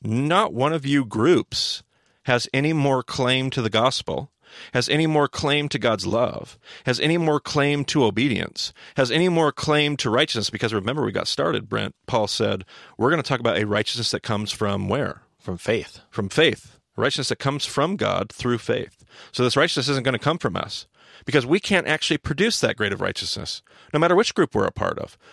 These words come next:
Speaker 1: We all have the same problem. He's not making some theological case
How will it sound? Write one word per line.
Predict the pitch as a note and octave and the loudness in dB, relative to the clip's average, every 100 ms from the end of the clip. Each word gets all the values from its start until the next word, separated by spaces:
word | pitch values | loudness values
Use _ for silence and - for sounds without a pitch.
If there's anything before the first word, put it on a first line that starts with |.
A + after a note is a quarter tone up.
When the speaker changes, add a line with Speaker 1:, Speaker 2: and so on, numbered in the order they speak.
| - | -6
Speaker 1:
We | A#2 C#3 - | 2 2 4
all | D3 G3 | 4 4
have | D#3+ C3+ | 2 -2
the | B2 | 0
same | - A2+ G2+ | 0 0 0
problem. | - E3+ G#2+ G2+ - - - | 0 0 0 -4 -10 -20 -6
He's | - C3 | -2 2
not | C#3 F3+ | 2 2
making | B2+ C#3 C3 | 0 -2 -2
some | - B2 | 0 -2
theological | A2 - C#3+ C3+ A2 B2+ - - G2+ | -4 0 2 4 4 2 2 -2 -2
case | - G#2+ F#2+ G2 - - | -2 -4 -2 -2 -4 -6